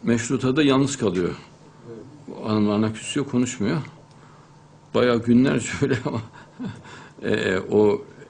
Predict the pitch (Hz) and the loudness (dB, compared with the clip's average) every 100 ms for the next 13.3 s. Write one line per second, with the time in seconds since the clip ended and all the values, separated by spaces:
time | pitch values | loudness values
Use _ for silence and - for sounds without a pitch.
0 | - 107 101 101 101 95 117 110 - 98 | -4 2 2 2 0 0 -2 -4 -4 -4
1 | 95 95 - 98 - 87 80 82 90 85 | -4 -8 -6 -6 -4 -4 -2 -2 -4 -4
2 | 120 139 - 101 95 92 85 78 - 87 | -6 -6 -2 0 0 -2 -4 -6 -4 -6
3 | - 87 - - - - 208 - - - | -4 -6 -6 -8 -8 -12 -14 -16 -20 -20
4 | - - - - - - - - - - | -20 -20 -20 -20 -20 -20 -20 -20 -20 -20
5 | - - - - - 113 120 139 135 - | -20 -20 -16 -12 -10 -4 -2 0 0 0
6 | 123 127 127 135 127 120 120 - 131 123 | -2 -2 0 0 2 2 0 0 -2 -2
7 | 117 110 - 113 110 101 101 - - - | -4 -4 -2 0 0 -2 -8 -20 -20 -20
8 | - - - 143 - - - - - - | -20 -20 -20 -20 -20 -20 -20 -20 -20 -20
9 | - - - 98 92 90 92 90 92 92 | -20 -20 -14 -10 -8 -8 -8 -6 -6 -4
10 | 92 90 92 - 92 98 - - 95 95 | -4 -6 -6 -4 -2 -2 -2 -4 -2 -2
11 | 92 - - - - - - - - - | -4 -10 -16 -20 -20 -20 -20 -20 -20 -20
12 | - - - 104 98 135 120 113 107 - | -20 -20 -6 -6 -2 0 0 0 -2 -4
13 | 131 143 165 | -4 -2 -4